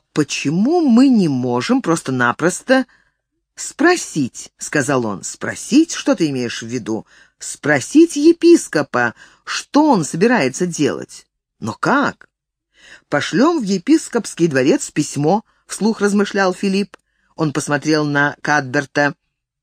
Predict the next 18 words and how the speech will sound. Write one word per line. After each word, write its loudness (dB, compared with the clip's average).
Тот 0
пребывал 0
в -12
задумчивости. -6
«Это -2
можно. 0
Я -2
то 2
и 2
дело 2
посылаю 0
гонцов. 0
Могу 0
и 2
во 0
дворец -2
послать -2
одного». 2